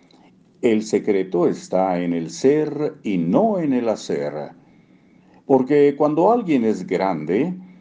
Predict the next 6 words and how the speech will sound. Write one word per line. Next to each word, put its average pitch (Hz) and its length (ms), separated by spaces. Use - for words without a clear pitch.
expresa 180 800
esa 85 240
grandeza 147 680
de 180 140
muchas 90 400
formas. 147 680